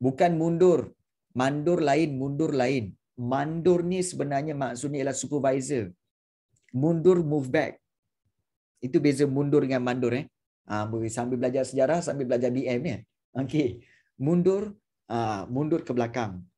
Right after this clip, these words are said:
Mandur, supervisor. Ah, ataupun penyelia. Itu dipanggil mandul. Ah, okey. Mandul af-, man-, mandul lain, Nafib. Mandul lain. Kau jangan buat pasal. <laughs> Okey. Sen-,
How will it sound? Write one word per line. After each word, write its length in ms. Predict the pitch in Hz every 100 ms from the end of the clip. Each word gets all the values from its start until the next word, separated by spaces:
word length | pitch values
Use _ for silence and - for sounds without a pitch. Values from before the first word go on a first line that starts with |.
| _ _ -
Mandur, 560 | 117 131 143 160 180
supervisor. 720 | 175 - 117 107 107 107 98 92 _ _ _ _
Ah, 320 | - 101 101 92
ataupun 380 | 117 113 117 117
penyelia. 680 | 151 143 135 127 120 87 - _ _
Itu 120 | 110 123
dipanggil 320 | 123 117 107
mandul. 500 | 113 117 113 107 92 - _ _ _ _ _ _ -
Ah, 600 | 92 92 92 87 80 90
okey. 200 | 123 131 _ _ _ _ _
Mandul 400 | 120 151 175 196
af-, 240 | 180 175 - _ _ _ _ _ _ _ _ _ _ _ _ -
man-, 400 | 170 151 160 160 - _
mandul 480 | 120 139 165 196 208
lain, 360 | 175 156 127 113
Nafib. 360 | 131 185 - - _ _ _ -
Mandul 640 | 135 160 180 180 190 170
lain. 320 | 120 98 92
Kau 160 | - 139
jangan 240 | 151 185
buat 160 | 151 -
pasal. 320 | 117 - 95 85 113 - -
<laughs> 400 | - _ _ -
Okey. 320 | 120 139 - -
Sen-, 320 | - 175 -